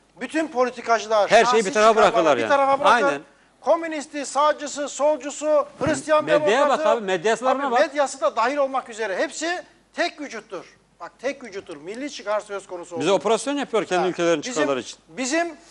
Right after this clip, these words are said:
Speaker 1: bizim bir milli çıkarımız söz konusu olduğunda bakıyorsunuz ne kadar satılmış ruh varsa, ne kadar içimizdeki İrlandalı varsa, ne kadar tasmalı köpek varsa hepsi sahiplerinin sesini burada
Speaker 2: Aynen öyle.
Speaker 1: haykırıyor. Onun için bizim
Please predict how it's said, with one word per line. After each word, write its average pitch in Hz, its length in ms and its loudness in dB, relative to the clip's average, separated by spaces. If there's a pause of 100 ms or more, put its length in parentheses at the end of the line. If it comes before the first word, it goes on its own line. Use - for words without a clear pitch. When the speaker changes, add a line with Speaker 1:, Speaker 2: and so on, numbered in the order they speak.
(240)
Speaker 1:
bizim 302 400 -6
bir 277 140 -4
milli 262 300 -6
çıkarımız 240 500 -4
söz 220 260 -6
konusu 202 360 -6
olduğunda 190 460 -2
bakıyorsunuz 208 680 -4 (440)
ne 247 140 0
kadar 220 340 -2
satılmış 208 640 -8
ruh 170 180 -6
varsa, 202 500 0 (320)
ne 262 120 0
kadar 226 300 -2
içimizdeki 208 680 -8
İrlandalı 185 520 0
varsa, 240 500 0 (380)
ne 294 160 2
kadar 247 320 -2
tasmalı 220 440 -2
köpek 208 380 -6
varsa 277 480 4 (260)
hepsi 320 560 -2 (200)
sahiplerinin 214 720 -2
sesini 220 560 -4 (260)
burada 143 240 2
Speaker 2:
Aynen 123 140 -2
öyle. 101 160 -8
Speaker 1:
haykırıyor. 160 580 -4 (160)
Onun 254 140 -6
için 247 320 -6
bizim 247 320 -4